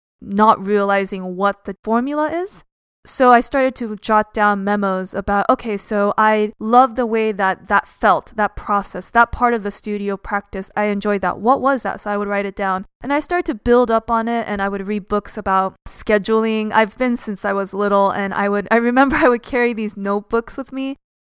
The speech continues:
I would have six A M to seven A M, wake up and brush teeth, and seven A M to eight A M,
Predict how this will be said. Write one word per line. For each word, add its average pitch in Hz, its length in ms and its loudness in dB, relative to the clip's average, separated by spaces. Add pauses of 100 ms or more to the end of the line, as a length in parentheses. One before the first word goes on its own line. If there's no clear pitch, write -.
I 214 100 4
would 214 140 2
have 208 380 2 (320)
six - 500 -10
A 185 260 -10
M 247 460 0
to - 140 -14
seven 247 400 -4
A 247 220 0
M, 240 360 2 (160)
wake 196 300 -14
up - 160 -14
and 190 160 -12
brush 196 260 -4
teeth, 190 400 -10
and 190 160 -10 (160)
seven 220 380 -2
A 220 180 -2
M 214 140 -2
to - 120 -12
eight 240 200 0
A 247 160 0
M, 220 200 -4